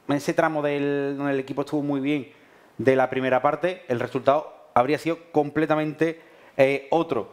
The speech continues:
Vamos, otra ocasión más de Elías. Ahí vemos ya en el, eh, segundo periodo el balón que va a venir de un córner, lo va a coger Elías y se vuelve a marchar lamiendo también prácticamente la cepa del, eh,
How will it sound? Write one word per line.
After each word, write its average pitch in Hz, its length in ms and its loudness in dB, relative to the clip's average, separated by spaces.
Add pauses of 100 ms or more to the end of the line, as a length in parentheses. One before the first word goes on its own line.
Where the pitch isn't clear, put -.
(240)
Vamos, 185 760 2 (300)
otra 190 240 4
ocasión 170 380 -2
más 110 340 -6 (140)
de 160 240 2
Elías. 160 500 -2 (920)
Ahí 117 140 2
vemos 135 220 -2
ya 135 160 2
en 135 80 -4
el, 135 260 -2
eh, 131 720 0
segundo 143 460 -2
periodo 202 560 -2 (760)
el 113 140 2
balón 143 220 0
que 147 60 0
va 143 60 4
a 143 40 2
venir 143 180 -4
de 135 80 -2
un 139 120 -4
córner, 196 440 -2
lo 151 200 0
va 180 160 2
a 185 60 -4
coger 170 260 0
Elías 190 360 0
y 175 120 -6
se - 160 -4
vuelve 190 240 -2
a - 20 0
marchar 180 460 -4 (440)
lamiendo 165 560 0
también 160 260 -4
prácticamente 160 920 -4 (540)
la 175 140 4
cepa 165 280 0
del, 147 340 0
eh, 127 600 -2